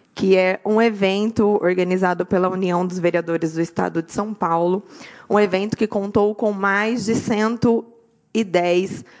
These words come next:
palestrantes de alto gabarito, né, de relevância, é, municipal, relevância estadual e também de relevância nacional. É,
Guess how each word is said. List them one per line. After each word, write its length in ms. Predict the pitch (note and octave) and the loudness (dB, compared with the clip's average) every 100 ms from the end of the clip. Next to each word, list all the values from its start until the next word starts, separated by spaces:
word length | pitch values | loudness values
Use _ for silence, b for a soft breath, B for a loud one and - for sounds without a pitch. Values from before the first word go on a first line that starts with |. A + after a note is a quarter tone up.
| B | B
palestrantes 1200 | A#3 G#3+ A3+ - F#3+ F#3+ A3+ A3+ A3+ G#3+ G3 - | -2 0 0 -2 -2 0 -2 -2 0 0 -2 -10
de 280 | D#3+ F3+ F3+ | -12 -2 0
alto 440 | F3+ G3 G3+ A3 | 0 0 -2 -4
gabarito, 760 | G3 F3+ E3 D#3+ F#3 A3 - F#3 | -4 -2 -2 0 0 0 0 -4
né, 260 | F3 G3 C4+ - _ _ _ _ _ B B B B | -2 -4 -6 -12 _ _ _ _ _ B B B B
de 140 | E3+ | 2
relevância, 1080 | A3+ F#3+ G3 G3 G3+ G#3+ - G3 F3+ F3 E3+ b b b | 2 4 0 2 0 0 0 0 0 -2 -6 b b b
é, 460 | - F3 F3 E3 E3 | -2 2 2 2 2
municipal, 1000 | G3 A#3+ A#3 F#3 - F#3+ G3+ G3+ G3+ G#3 B B _ | 0 2 0 -2 -2 0 2 2 0 -4 B B _
relevância 500 | - F#3 F#3 F#3+ G#3 | -2 0 2 0 -2
estadual 600 | F#3 G#3 F3+ E3+ F3+ F#3 | -2 -2 0 0 0 0
e 60 | G3 | 0
também 340 | G#3 G3 F3+ | -2 0 0
de 80 | F3+ | 2
relevância 540 | G3+ F#3 F3+ E3+ E3+ | 0 0 -2 -4 -4
nacional. 560 | F3+ F3 - F#3 D3 - - _ _ _ _ _ _ _ _ - B B B - | -4 -4 -4 -6 -6 -8 -14 _ _ _ _ _ _ _ _ -20 B B B -4
É, 720 | G#3+ A3 G#3+ G#3+ G#3+ G#3 | 2 4 4 4 4 2